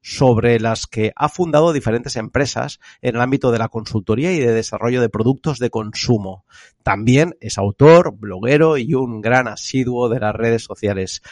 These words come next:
Ha escrito también, eh, un libro con libros de cabecera que se titula El método crea. Y hoy lo tenemos aquí. Oriol, muy buenos, eh, días. ¿Qué tal? ¿Cómo vamos?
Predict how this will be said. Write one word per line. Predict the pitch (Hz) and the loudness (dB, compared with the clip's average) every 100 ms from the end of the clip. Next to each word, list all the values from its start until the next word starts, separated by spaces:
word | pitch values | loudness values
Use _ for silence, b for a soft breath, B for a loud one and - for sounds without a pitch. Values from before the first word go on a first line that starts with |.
| B B | B B
Ha | 165 | 4
escrito | 165 - 160 151 156 | 4 4 2 2 0
también, | 117 110 123 139 139 - | 0 2 2 2 0 -8
eh, | - 110 110 | -6 -4 -4
un | 113 107 | -4 0
libro | 117 147 170 180 | 4 4 4 -2
con | 107 | -8
libros | 104 104 104 | -10 -10 -8
de | 104 | -2
cabecera | 104 98 127 131 139 b b _ | 0 0 2 0 -2 b b _
que | 107 | -8
se | 104 - 107 | -8 -8 -10
titula | - 104 131 139 151 165 160 b b - | -10 -10 -2 2 4 4 0 b b -12
El | 117 120 107 | -8 -8 -4
método | 143 156 160 160 - _ - | -2 4 4 4 0 _ 0
crea. | 147 151 117 98 - B B B _ | 4 6 4 -2 -12 B B B _
Y | 123 117 120 117 | -6 -4 -2 -2
hoy | - 135 160 | 0 2 4
lo | 160 | 4
tenemos | 139 135 170 151 | 2 0 0 0
aquí. | 139 180 127 107 _ | 2 2 2 -6 _
Oriol, | 117 127 123 127 156 147 117 | -8 -6 -2 2 4 4 0
muy | 104 113 135 | -8 -6 -2
buenos, | 139 139 139 135 127 - - - | -2 0 -2 -2 -4 -8 -12 -10
eh, | 113 | -6
días. | 117 135 113 107 | -2 -2 -2 -4
¿Qué | - 123 | -8 -2
tal? | 123 117 | -2 0
¿Cómo | 127 117 | -2 0
vamos? | 113 104 98 - | 0 -2 -12 -16